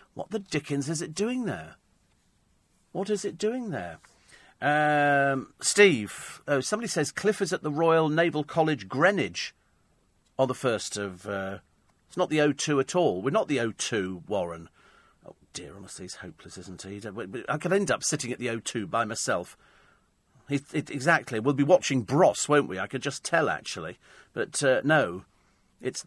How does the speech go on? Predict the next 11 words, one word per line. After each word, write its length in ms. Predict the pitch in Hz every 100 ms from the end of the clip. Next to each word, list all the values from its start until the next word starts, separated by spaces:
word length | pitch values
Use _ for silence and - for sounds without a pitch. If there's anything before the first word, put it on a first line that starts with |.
| -
it's 160 | -
not 320 | 135 156 175 131
the 120 | 120
O 120 | 117
two. 560 | 113 - 139 95 87 82 _ _ _ _ _ -
It's 160 | - -
not 240 | 135 151
the 160 | 110 92
O 140 | 90
two. 460 | - - 90 87 - _ _ _ _ _ _ _
So 240 | - 123